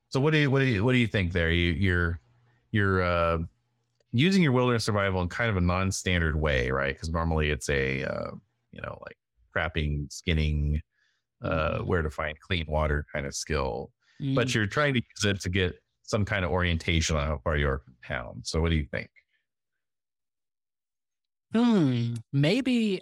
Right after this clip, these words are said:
Speaker 2: I'm actually, well, this, that might change the skill. Hold on a second.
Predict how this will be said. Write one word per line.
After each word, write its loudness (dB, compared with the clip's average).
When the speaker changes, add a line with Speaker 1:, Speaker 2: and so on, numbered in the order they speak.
Speaker 2:
I'm 0
actually, -2
well, 0
this, -2
that -6
might -6
change -2
the -12
skill. -8
Hold -8
on -12
a -16
second. -16